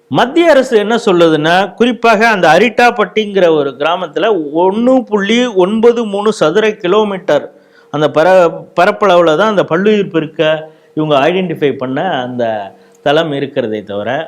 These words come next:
மற்ற இடத்துல எந்த பிரச்சனையும் இல்ல. நாங்க எடுக்கக்கூடிய பகுதி வந்து மிக குறைவு தான், அந்த கவர்மெண்ட் அந்த எடுக்க சுரங்கம் தோண்டக்கூடியவங்களுடைய அந்த, அஹ், பரப்பளவு வந்து ரொம்ப குறைவு தான், அதற்காக இவங்க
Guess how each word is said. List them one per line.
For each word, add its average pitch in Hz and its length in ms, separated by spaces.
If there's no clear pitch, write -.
மற்ற 139 240
இடத்துல 156 280
எந்த 139 160
பிரச்சனையும் 131 520
இல்ல. 98 120
நாங்க 226 320
எடுக்கக்கூடிய 214 540
பகுதி 190 320
வந்து 175 160
மிக 147 200
குறைவு 151 400
தான், 127 180
அந்த 113 140
கவர்மெண்ட் 135 480
அந்த 110 140
எடுக்க 147 320
சுரங்கம் 147 420
தோண்டக்கூடியவங்களுடைய 147 1000
அந்த, 143 160
அஹ், 131 280
பரப்பளவு 226 440
வந்து 190 220
ரொம்ப 170 140
குறைவு 160 280
தான், 107 140
அதற்காக 220 600
இவங்க 196 180